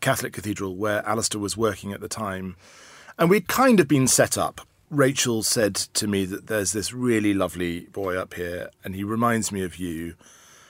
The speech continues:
and I think you'll get on like a house on fire. And he walked late into the rehearsal, which didn't endear him to me. I, I must <laughs> admit, I wasn't massively pleased with the sort of stormy maestro I was pretending to be that day.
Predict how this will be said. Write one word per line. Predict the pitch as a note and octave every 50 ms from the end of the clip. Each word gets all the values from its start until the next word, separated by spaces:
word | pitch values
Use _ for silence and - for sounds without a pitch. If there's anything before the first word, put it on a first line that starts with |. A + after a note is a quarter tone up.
| _ _ _ -
and | B2
I | A2+ G2
think | - A2+ A2+
you'll | G2+ G2
get | F2 G2+ F2+
on | F2+ F2 E2+
like | E2+ E2+ -
a | F2+ E2
house | E2+ F2 - -
on | E2+ E2+
fire. | D#2+ - F2+ F2 F2 E2+ E2+ - - _ -
And | A#2+ A2 G#2+ A2 A2+ A2 - - _ _ _
he | - A#2+ A#2+ C3
walked | C3+ D3+ D#3 D#3 D#3 D3+ - B2+
late | B2+ B2+ B2+ B2 G#2+ - -
into | G2+ F#2 F#2 F2 G2+
the | G2+ G2+
rehearsal, | G2+ F#2+ G2 G#2 F#2+ F2 - E2+ D#2+ E2+ E2 - - - - - - - - - - _
which | - - G#2+ - -
didn't | - A#2+ F#2+ F#2 F#2+ - _ _ _ _ -
endear | - A2+ G2+ F#2+ G#2+ G#2+ G2 F2+
him | E2 F2 D#2 D#2 D2+
to | - D#2+
me. | D#2 D#2 D#2 F2+ A#2 -
I, | - A2 G2+ G#2+ - A#2
I |
must | A2 A2 - - -
<laughs> | -
admit, | - C3 A#2+ G#2+ -
I | A2+ A#2+
wasn't | C3+ B2+ A2 G#2+ A#2+ B2+
massively | B2 A#2+ A2+ G2+ - - G#2 F#2 F#2+ G2 G2 G2
pleased | - A2 G#2 G2+ G2 - -
with | G2 G#2
the | G2
sort | - A#2+ G2
of | G2+ F#2+ - - - - - - -
stormy | - - - - C#3+ A2+ A2+ A2+ A2 G#2
maestro | G#2+ G#2+ A2 G#2+ G2 - - G#2 F#2+ F#2+ F#2
I | F#2
was | F#2+ -
pretending | - A2 - - G#2+ G2 G2 F2+
to | F2 G2
be | G2 G#2 G2
that | F2 F#2+ -
day. | - - G2+ G2 G2